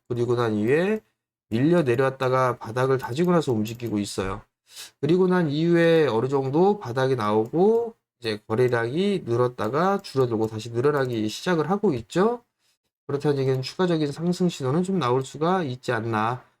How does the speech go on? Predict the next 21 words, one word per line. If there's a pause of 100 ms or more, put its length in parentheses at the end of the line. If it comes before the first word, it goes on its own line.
뭐
클린룸
쪽의
설비,
그다음에
이게
반도체
쪽만
아니라
이
차
전지
쪽에서도 (560)
클린룸
설비에
대한
부분들이
수요가
증가가
되고
있죠.